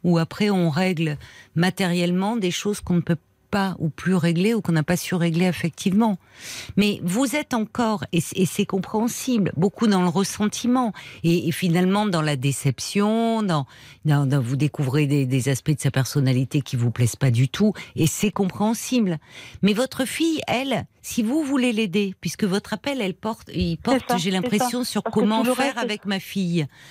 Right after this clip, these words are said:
Speaker 2: c'est ça,
Speaker 1: Ben,
Speaker 2: oui,
Speaker 1: votre
Speaker 2: c'est ça.
Speaker 1: fille, il va falloir prendre sur vous. Il s'agit pas de lui mentir non plus, puisqu'elle vous parle de mensonges. Vous n'allez pas lui dire, ah bah, avec ton père, on s'entendait à merveille, puis on s'est séparés.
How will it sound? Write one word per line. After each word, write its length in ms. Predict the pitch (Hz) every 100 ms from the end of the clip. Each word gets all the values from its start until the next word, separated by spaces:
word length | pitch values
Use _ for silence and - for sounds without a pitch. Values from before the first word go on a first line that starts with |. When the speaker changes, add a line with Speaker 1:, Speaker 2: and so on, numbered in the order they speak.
| -
Speaker 2:
c'est 100 | 254
ça, 40 | -
Speaker 1:
Ben, 140 | 226 226
Speaker 2:
oui, 80 | 196
Speaker 1:
votre 240 | 269 220
Speaker 2:
c'est 60 | 254
ça. 40 |
Speaker 1:
fille, 340 | 220 320 330 -
il 80 | 190
va 100 | 214
falloir 240 | 262 269
prendre 300 | - 254 240
sur 220 | - 247
vous. 240 | 226 302 247 - - -
Il 100 | -
s'agit 280 | 226 320 294
pas 160 | - 320
de 60 |
lui 160 | 247 226
mentir 500 | 233 247 - 277 240
non 180 | 196 185
plus, 260 | - 175 -
puisqu'elle 240 | - - 185
vous 100 | 180
parle 220 | 214 202
de 80 | 185
mensonges. 380 | 180 - 175
Vous 40 | 156
n'allez 120 | 151
pas 120 | 190
lui 220 | 196 165
dire, 160 | 151 226
ah 60 | 196
bah, 160 | 165 160
avec 200 | 156 160
ton 120 | 151
père, 220 | 151 175
on 60 | 190
s'entendait 420 | 156 151 160 160
à 60 | 156
merveille, 360 | 147 156 240
puis 120 | - 165
on 60 |
s'est 160 | 143 160
séparés. 580 | 143 147 208 220 185